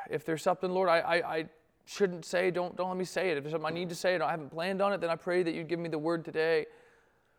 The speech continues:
I pray, Lord, um, for our leaders, for the president, um, for the vice president, for the Speaker of the House. Uh, give them wisdom, help them make wise decisions. For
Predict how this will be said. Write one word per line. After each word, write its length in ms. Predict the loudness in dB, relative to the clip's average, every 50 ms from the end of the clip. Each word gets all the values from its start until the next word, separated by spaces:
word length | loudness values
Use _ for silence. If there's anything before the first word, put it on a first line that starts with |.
| _ _ _ _ _ _ _ _ _ -14 -12 -8 -6 -4
I 120 | -2 -4 -4
pray, 320 | -4 0 4 6 6 6
Lord, 340 | 6 6 6 4 4 2 -2 -6 -6 -6
um, 380 | -6 -6 -6 -6 -6 -8 -12 -16 -18 _ _ _ _ _ _ _ _ _ _ -16 -10 0
for 120 | 2 4
our 100 | 4 4
leaders, 540 | 4 2 0 -2 -2 -4 -6 -8 -12 -16 -18 _ _ _ _ _ _ _ _ _ _ _ _ _ _ -20 -18 -18 -18 -8
for 320 | -2 2 4 4 4 2 0
the 80 | -4 -6
president, 540 | -2 0 2 2 2 0 -4 -6 -10 -10 -14 _ _ _ _ _ _ _ _ _ _ _ _ -20 -18 -14
um, 320 | -14 -12 -12 -14 -14 -18 -20 _ _ _ _ _ _ _ _ -2
for 540 | 2 6 6 8 8 6 6 4 0 -4 -8 -14 _ _ _ _ _ _ -12
the 160 | -8 -6 -4 0
vice 280 | 2 2 2 2 0
president, 440 | -4 -4 -4 -2 -2 -4 -8 -10 -4
for 280 | 0 4 6 6 6 4
the 100 | 2 -2
Speaker 400 | -4 -6 -8 -6 -4 -2 -2 -2
of 100 | -2 -2
the 80 | -4
House. 440 | -2 0 0 0 0 -2 -6 -12 -20 -20 _ _ _ _ _ _ _ _ _
Uh, 40 | -6
give 180 | -2 0 2 2
them 160 | 2 2 4
wisdom, 340 | 4 4 4 2 -2 -2 0
help 160 | 0 0 0
them 120 | -2 -2
make 160 | -2 -2 0 2
wise 340 | 4 4 4 4 2 0
decisions. 680 | -2 -6 -10 -8 -8 -10 -10 -10 -10 -12 -12 -12 -12 -12
For 360 | -2 2 4 4 4 2